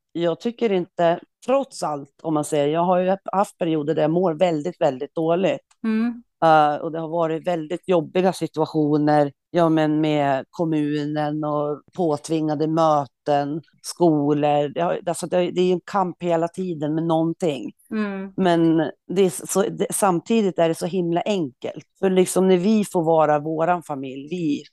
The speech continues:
Speaker 1: tillsammans,
Speaker 2: Mm.
Speaker 1: och göra det vi tycker om och utveckla det, då mår vi som bäst. Vi behö-, vi, vi kan själva be om hjälp om vi behöver den.
Speaker 2: Ja.
Speaker 1: Vi behöver inte bli påtvingade.
Speaker 2: Nej.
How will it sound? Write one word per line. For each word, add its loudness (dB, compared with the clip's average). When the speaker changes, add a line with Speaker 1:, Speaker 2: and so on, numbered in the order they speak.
Speaker 1:
tillsammans, 0
Speaker 2:
Mm. -6
Speaker 1:
och 2
göra 6
det -6
vi -8
tycker 0
om 2
och 2
utveckla -2
det, 4
då 2
mår 4
vi 0
som -2
bäst. 0
Vi -2
behö-, 2
vi, -4
vi -2
kan 0
själva 4
be 0
om -2
hjälp -6
om -4
vi -4
behöver 4
den. -8
Speaker 2:
Ja. 0
Speaker 1:
Vi -2
behöver 4
inte -2
bli 0
påtvingade. 0
Speaker 2:
Nej. -8